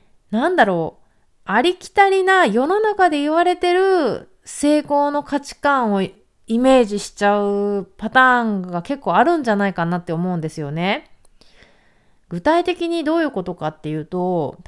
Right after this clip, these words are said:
例えば、うん、なんかこう、理想の働き方っ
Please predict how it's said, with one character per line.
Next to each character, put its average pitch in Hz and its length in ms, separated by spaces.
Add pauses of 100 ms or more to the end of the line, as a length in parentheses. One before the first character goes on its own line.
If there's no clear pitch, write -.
(140)
例 277 160
え 202 60
ば、 185 480 (1120)
う - 80
ん、 156 200
な 180 80
ん - 20
か 156 180
こ 160 120
う、 156 80
理 196 140
想 311 340
の 311 100
働 285 600
き - 100
方 262 480
っ - 100